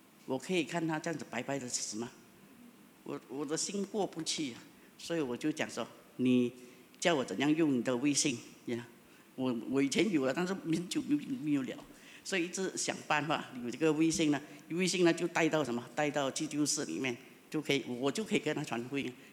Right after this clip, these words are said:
因为那攻击也攻击不到我啊，是这样也怎样攻我？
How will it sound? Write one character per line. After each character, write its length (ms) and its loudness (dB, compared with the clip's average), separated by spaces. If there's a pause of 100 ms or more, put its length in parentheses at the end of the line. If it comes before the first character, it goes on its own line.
因 100 2
为 120 6
那 120 4
攻 260 4
击 80 -2
也 120 4
攻 220 4
击 140 -2
不 80 -4
到 240 -2
我 140 -10
啊， 100 -14 (340)
是 140 -4 (1040)
这 80 -2
样 140 -6
也 100 -4
怎 160 -2
样 140 0
攻 160 0
我？ 140 4